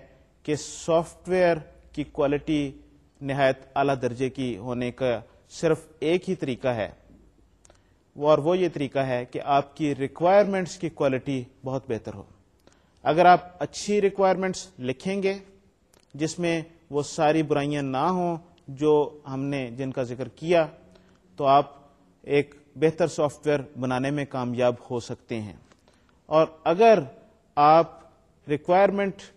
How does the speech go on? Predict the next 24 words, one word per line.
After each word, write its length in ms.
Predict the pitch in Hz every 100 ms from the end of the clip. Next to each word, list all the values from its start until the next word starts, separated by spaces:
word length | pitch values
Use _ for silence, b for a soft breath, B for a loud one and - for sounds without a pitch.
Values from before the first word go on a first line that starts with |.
| _ _ _
کے 200 | 185 185 156
ہی 80 |
اسٹیج 500 | 254 - - 147 135
پر 140 | - 113 104 _ _ _
غلطیاں 380 | 135 131 147 143
کریں 300 | 135 131 135
گے 140 | 123 120 b b b _ -
تو 420 | 160 156 156 - -
اس 140 | 170 170
سے 340 | - - 180 151 - -
کافی 520 | 190 196 - 226 208
حد 100 | 175 190 -
تک 220 | 208 175
اس 160 | 180 -
چیز 180 | 170
کا 120 | 165 160
امکان 500 | 139 135 135 127 123
ہے 340 | 139 160 131 113 B B B B _
کہ 200 | - 143 -
الٹیمیٹلی 760 | 156 165 196 185 165 147 156 151
جو 100 | 143
system 380 | 147 - 147
produce 520 | 135 139 135 139 139 -
ہوگا 400 | 156 139 120